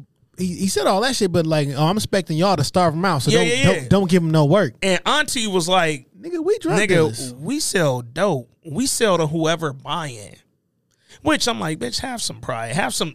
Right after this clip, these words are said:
Speaker 2: have some
Speaker 1: Nah,
Speaker 2: integrity."
Speaker 1: no, no, fuck that. Because when Franklin went to you and offered you to undercut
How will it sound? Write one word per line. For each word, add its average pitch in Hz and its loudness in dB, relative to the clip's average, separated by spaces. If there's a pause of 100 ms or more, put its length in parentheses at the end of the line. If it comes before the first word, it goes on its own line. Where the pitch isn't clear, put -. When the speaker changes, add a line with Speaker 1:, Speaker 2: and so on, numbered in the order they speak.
Speaker 2:
have 294 0
some 202 0 (100)
Speaker 1:
Nah, 294 0
Speaker 2:
integrity." 156 0
Speaker 1:
no, 233 -2
no, 285 -6
fuck - -8
that. 151 -2 (100)
Because 208 -4 (1080)
when 185 0
Franklin 330 2
went 277 2
to 226 2
you 330 4 (580)
and 190 2
offered 254 2
you 302 4
to 196 0
undercut 262 0